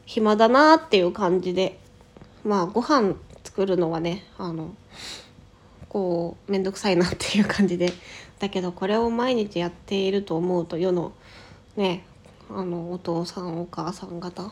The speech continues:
まあ、特に働くお母さんってほんとやっぱめっちゃ大変だよなっていうのを、なんか改めて思いました。はい。なんか、全然面白みがないけど、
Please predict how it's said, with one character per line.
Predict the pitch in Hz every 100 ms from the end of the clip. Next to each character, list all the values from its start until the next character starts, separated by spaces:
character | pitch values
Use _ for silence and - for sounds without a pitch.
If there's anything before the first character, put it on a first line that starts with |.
| -
ま | 185
あ、 |
特 | - 254 311
に | 233
働 | 208 202 226 277
く | -
お | 311
母 | 311 339
さ | 330 247
ん |
っ | 202
て |
ほ | 185 180
ん |
と | 180
や | 190
っ |
ぱ | -
め | 175
っ | 175
ち | 190
ゃ |
大 | 185 196
変 | 214 233
だ |
よ | 269
な | 196 190
っ |
て | 196 - 190
い |
う | 180
の | 170
を、 | 170 214 233 240 - - - - - - - - - - -
な | 214
ん | 202
か | - 175 180 175
改 | 208
め | 226
て | 220 196
思 | 185 185
い | 175
ま | 180 190
し | - - - -
た。 | 240 240 - - - 240 -
は | 220
い。 | 208 -
な | -
ん | 190
か、 | 202 - - - 185 - - -
全 | 214 202 185
然 | 202 190
面 | 190
白 | 202 190 185
み | 185
が | 185
な | 185 190
い |
け | 190
ど、 | - -